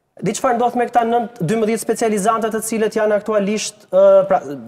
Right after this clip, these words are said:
janë specializant, do, do duhet që të mbarojnë pesë vjeçarin, mbarojnë gjashtë, edhe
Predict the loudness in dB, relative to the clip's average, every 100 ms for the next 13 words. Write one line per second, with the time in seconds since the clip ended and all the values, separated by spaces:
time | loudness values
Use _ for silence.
0 | -2 -2 -2 -4 -2 -2 0 0 0 -2
1 | -8 -18 _ _ -8 -4 -4 -6 -6 -4
2 | -2 -2 -2 -2 2 2 2 -4 -2 -2
3 | 0 0 2 2 2 2 0 0 0 0
4 | -2 0 0